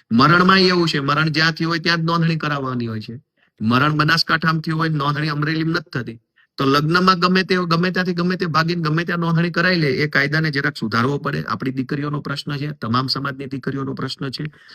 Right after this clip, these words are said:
અને દીકરીઓના પ્રશ્ન બાબતે ક્યારેય કોમ્પ્રોમાઇઝ ન કરવો જોઈએ, બાંધછોડ ન કરવી જોઈએ.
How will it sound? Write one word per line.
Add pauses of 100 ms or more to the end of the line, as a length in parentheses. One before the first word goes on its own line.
(180)
અને
દીકરીઓના
પ્રશ્ન
બાબતે
ક્યારેય
કોમ્પ્રોમાઇઝ
ન
કરવો
જોઈએ,
બાંધછોડ
ન
કરવી
જોઈએ.